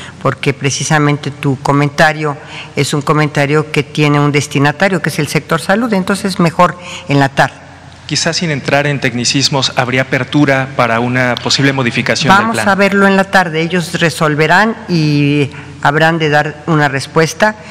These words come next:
Speaker 1: Ojalá se plantee también, como lo estás planteando tú, para que ellos den la respuesta correspondiente.
Speaker 2: Y por último, secretaria, si, si me lo permite,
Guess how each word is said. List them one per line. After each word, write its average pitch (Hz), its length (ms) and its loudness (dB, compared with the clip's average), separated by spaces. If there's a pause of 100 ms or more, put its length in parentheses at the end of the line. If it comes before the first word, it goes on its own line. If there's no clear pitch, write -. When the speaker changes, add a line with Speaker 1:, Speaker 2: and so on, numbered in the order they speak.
(180)
Speaker 1:
Ojalá 147 360 0
se - 120 -6
plantee 147 440 0
también, 165 440 0
como 147 220 2
lo 139 60 0
estás 139 240 -4
planteando 165 520 2
tú, 262 180 0
para 156 280 0
que 165 100 -2
ellos 156 200 0
den 147 160 2
la 139 80 2
respuesta 135 480 -4
correspondiente. 131 680 -4 (420)
Speaker 2:
Y - 60 -8
por 131 160 -2
último, 127 300 0
secretaria, 113 400 0
si, 151 140 -4
si - 200 -6
me 117 120 -2
lo 110 100 -2
permite, 123 440 0